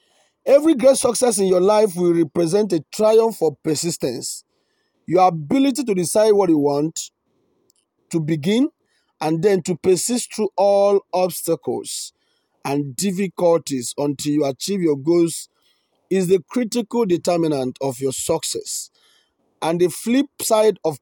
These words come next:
persistence is courage. And the flip side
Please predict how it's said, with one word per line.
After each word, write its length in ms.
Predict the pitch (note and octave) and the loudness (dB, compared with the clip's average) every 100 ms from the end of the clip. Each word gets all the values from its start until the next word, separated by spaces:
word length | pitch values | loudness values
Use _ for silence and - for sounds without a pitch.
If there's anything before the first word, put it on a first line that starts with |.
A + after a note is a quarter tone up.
| - | -4
persistence 840 | D#3 - F3 - D#3 B2+ A2+ - | -4 -2 -6 -4 -2 -2 -6 -4
is 460 | F3 F3 E3 - - _ _ - _ | -2 -2 -2 -6 -10 _ _ -20 _
courage. 640 | - G#3+ D3+ F#2 - - _ _ _ _ _ _ _ | 0 2 2 -2 -10 -18 _ _ _ _ _ _ _
And 200 | D#3+ F#3+ | -4 -2
the 100 | F#3 | 0
flip 400 | F3+ - A3 B3 - | -2 -4 -4 -2 -4
side 600 | - - G3+ G3+ G3+ | -6 -2 2 2 0